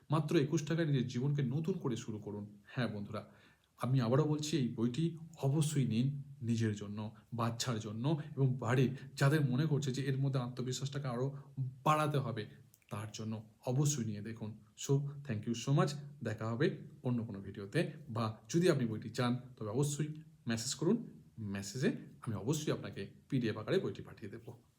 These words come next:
Thank you, thank you, thank you so much for watching my live video, বা ভিডিওটি যেখান থেকে দেখছেন সেখান থেকে অবশ্যই আপনারা এক-, একবার কমেন্ট করুন, কমেন্ট করে জানান যে আমি বইটি, আমি এখান থেকে দেখছি এবং আমি বইটি চাই।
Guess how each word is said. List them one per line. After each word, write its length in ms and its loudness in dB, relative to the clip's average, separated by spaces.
Thank 180 -6
you, 160 0
thank 180 -8
you, 160 -14
thank 160 -6
you 160 -6
so 120 -4
much 160 0
for 140 -4
watching 240 -10
my 120 -16
live 200 -20
video, 220 -2
বা 180 0
ভিডিওটি 280 2
যেখান 260 4
থেকে 140 6
দেখছেন 340 2
সেখান 320 -2
থেকে 300 -2
অবশ্যই 460 2
আপনারা 240 -8
এক-, 140 -12
একবার 220 -2
কমেন্ট 320 -6
করুন, 180 -14
কমেন্ট 240 -2
করে 120 -6
জানান 300 2
যে 80 2
আমি 120 0
বইটি, 240 -6
আমি 180 2
এখান 180 0
থেকে 140 6
দেখছি 360 6
এবং 200 4
আমি 80 0
বইটি 240 -2
চাই। 280 -6